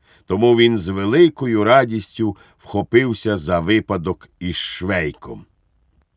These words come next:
І так Швейк опинився перед цим тигром, який сидів у першому ряду за довгим столом,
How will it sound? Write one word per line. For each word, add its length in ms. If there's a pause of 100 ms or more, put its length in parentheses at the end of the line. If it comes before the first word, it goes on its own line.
(260)
І 120
так 360
Швейк 440
опинився 640
перед 400
цим 300
тигром, 560 (400)
який 360
сидів 400
у 100
першому 540
ряду 340
за 180
довгим 480
столом, 600